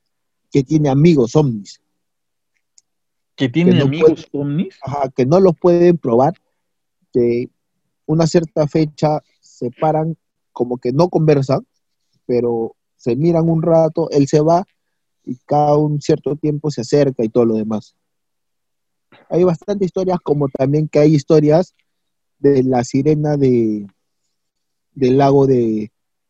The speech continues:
Speaker 1: de la laguna de Chilca, que también
Speaker 2: Exacto,
Speaker 1: había,
Speaker 2: sí, sí, también he escuchado sobre eso.
Speaker 1: había una
Speaker 2: Vamos a hablar
Speaker 1: historia
Speaker 2: también
Speaker 1: de,
Speaker 2: de, de sirenas, ¿eh?
Speaker 1: claro, de la sirena de,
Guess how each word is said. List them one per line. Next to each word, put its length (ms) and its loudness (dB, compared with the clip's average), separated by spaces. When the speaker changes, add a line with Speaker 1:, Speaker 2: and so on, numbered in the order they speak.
Speaker 1:
de 120 0
la 100 0
laguna 300 0
de 80 -6
Chilca, 420 -2
que 100 -2
también 220 0
Speaker 2:
Exacto, 160 2
Speaker 1:
había, 300 -2
Speaker 2:
sí, 80 -2
sí, 160 -12
también 300 -8
he 20 -4
escuchado 340 -6
sobre 280 0
eso. 100 -4
Speaker 1:
había 280 0
una 160 2
Speaker 2:
Vamos 160 -2
a 120 -4
hablar 180 6
Speaker 1:
historia 220 2
Speaker 2:
también 200 -6
Speaker 1:
de, 100 -8
Speaker 2:
de, 240 -8
de 200 -4
sirenas, 560 -4
¿eh? 180 -8
Speaker 1:
claro, 400 -2
de 160 0
la 120 2
sirena 540 -2
de, 560 0